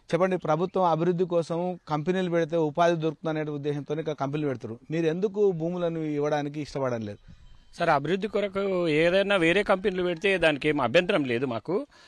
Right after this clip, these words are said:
Speaker 2: ఏదో ఫా-, ఫార్మసీ కంపెనీ పెడితే మాకు పొల్యూషన్ అంతా ఖరాబ్ అవుతుంది.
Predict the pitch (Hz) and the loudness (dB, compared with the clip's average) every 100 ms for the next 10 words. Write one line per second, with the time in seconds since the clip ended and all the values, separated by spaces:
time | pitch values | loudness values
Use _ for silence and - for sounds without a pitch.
0 | _ 160 180 196 175 160 147 147 131 131 | _ 2 4 4 4 4 2 0 0 -2
1 | 123 123 127 - _ _ _ 170 170 180 | -6 -8 -12 -16 _ _ _ -2 0 0
2 | - 180 160 165 156 143 185 262 269 - | 0 -2 0 0 0 0 -2 -2 -6 -14
3 | - 170 165 156 175 196 220 185 170 160 | -2 0 0 -2 0 2 0 0 0 2
4 | 156 147 139 147 170 262 | 2 2 0 -2 -4 -4